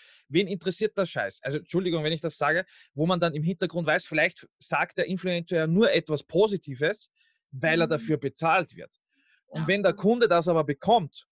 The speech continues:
Speaker 1: und dementsprechend echtes Feedback gibt, kannst du besser werden und viel, viel interessanter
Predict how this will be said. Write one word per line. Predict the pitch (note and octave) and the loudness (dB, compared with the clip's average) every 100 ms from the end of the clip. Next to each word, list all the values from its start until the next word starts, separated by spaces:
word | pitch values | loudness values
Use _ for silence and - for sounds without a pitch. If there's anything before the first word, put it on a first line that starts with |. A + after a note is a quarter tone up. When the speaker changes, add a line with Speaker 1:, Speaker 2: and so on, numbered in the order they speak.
| _ | _
Speaker 1:
und | D3 - | -14 -6
dementsprechend | G3 A#3 G#3+ E3+ - - D#3 E3 - B2 A2 _ - | -4 -2 -4 -10 -14 -4 -2 -2 -6 -18 -20 _ -4
echtes | D#3+ A3 - F#3 - | 0 0 -4 -8 -8
Feedback | G#3+ - C#3+ - | -12 -4 -6 -4
gibt, | F3+ - | -14 -8
kannst | D#3+ D#3 D#3 | -8 -8 -12
du | |
besser | C3+ B2 - C#3+ A#2+ | -8 -6 -6 -8 -4
werden | B2+ D3 D3 | -2 -2 -4
und | C3+ B2 | -12 -16
viel, | _ _ F3 G3+ A3 A3 | _ _ -6 -4 -2 -6
viel | - F3 F#3+ F#3+ | -8 -6 -4 -4
interessanter | D#3+ D3+ D3+ C#3 C3 C#3+ D3+ D3 | -10 -8 -8 -6 -6 -6 -4 -6